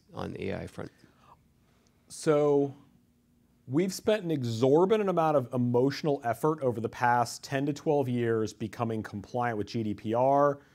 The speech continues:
Speaker 2: C C P A, C P R A.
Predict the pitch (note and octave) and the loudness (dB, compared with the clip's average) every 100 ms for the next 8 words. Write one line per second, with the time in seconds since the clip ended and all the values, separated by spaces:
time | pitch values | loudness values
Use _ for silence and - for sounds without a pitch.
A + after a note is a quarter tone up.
0 | _ _ - D3 C3+ D#3 - C#3+ C3 B2+ | _ _ -4 -4 -2 -4 -2 0 4 4
1 | B2 A#2+ A#2 - A#2 - A2 G2 E2+ D#2+ | 4 0 -4 -4 -6 -6 -8 -8 -10 -16
2 | - | -20